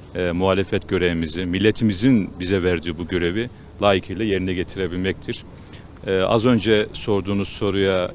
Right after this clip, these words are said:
ilişkin olarak da şunu söyleyebilirim. Tabii siyasi partilerin, e, kurumsal, stratejik kararları vardır, süreçleri vardır. Bir de operasyonel düzeyde diyebileceğimiz kararları ve süreçleri vardır.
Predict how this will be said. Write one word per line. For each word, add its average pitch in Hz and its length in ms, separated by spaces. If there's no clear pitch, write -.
ilişkin 95 340
olarak 87 440
da 104 100
şunu 98 220
söyleyebilirim. 90 720
Tabii 110 320
siyasi 113 460
partilerin, 107 680
e, 95 280
kurumsal, 113 680
stratejik - 880
kararları 87 540
vardır, 80 260
süreçleri 82 640
vardır. 80 320
Bir 127 120
de 139 60
operasyonel 117 800
düzeyde 87 460
diyebileceğimiz 80 840
kararları 85 520
ve 85 80
süreçleri 80 580
vardır. 78 300